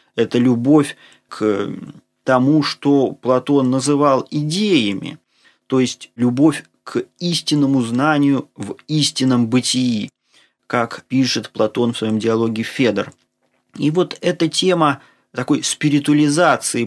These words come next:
пола для Соловьева и для Мережковского очень характерна. Говоря о поле, Мережковский менее всего говорит о его неком вот этом материально-чувственном измерении. Речь идет о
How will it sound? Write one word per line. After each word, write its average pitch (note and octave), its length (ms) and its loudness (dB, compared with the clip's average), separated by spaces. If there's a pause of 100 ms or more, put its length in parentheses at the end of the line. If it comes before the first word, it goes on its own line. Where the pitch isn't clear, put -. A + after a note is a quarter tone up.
(120)
пола F3 500 0 (220)
для C3+ 440 0
Соловьева C#3 840 0
и A2+ 120 0
для A#2+ 120 0
Мережковского C3+ 800 -2
очень B2+ 240 0
характерна. - 800 -4 (180)
Говоря C#3+ 460 2
о C#3+ 240 -4
поле, E3 640 -2 (180)
Мережковский C#3 1040 0
менее C#3+ 360 4
всего C3+ 340 0
говорит B2+ 500 0 (320)
о B2+ 420 0
его B2 460 0
неком A#2+ 340 0 (300)
вот A2 80 -6
этом G#2+ 220 -4 (100)
материально-чувственном B2+ 1040 0
измерении. A#2+ 800 0 (220)
Речь C#3 420 2
идет C3 340 0
о A#2+ 260 -2